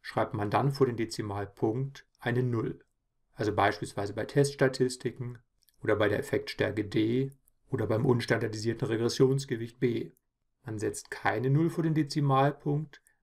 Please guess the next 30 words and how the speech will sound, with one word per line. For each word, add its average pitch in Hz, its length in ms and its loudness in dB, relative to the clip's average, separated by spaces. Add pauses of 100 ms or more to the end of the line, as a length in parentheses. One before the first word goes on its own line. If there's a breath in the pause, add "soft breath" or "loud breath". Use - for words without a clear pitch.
bei 107 140 -6
den 110 260 2
Größen, 135 720 4 (300)
die - 120 -20
theoretisch 139 580 2
nicht 135 200 -6
größer 127 340 2
als 131 160 -8
eins 123 300 -2
werden 131 280 2
können. 170 360 -12 (260)
Das 117 120 -10
ist - 140 -12
zum 110 100 -4
Beispiel 107 300 2
der 107 100 0
Korrelationskoeffizient 110 1500 0 (400)
oder 107 160 -2
der 107 140 2
P-Wert. 131 640 2 (140)
Dann 120 100 -10
gibt's 139 160 -4
noch 147 120 6
einen 143 140 6
Sonderfall, 123 440 4
das - 160 -4
Beta. - 440 -2 (480)
Das - 140 -4
Beta 165 440 2
als 123 540 -4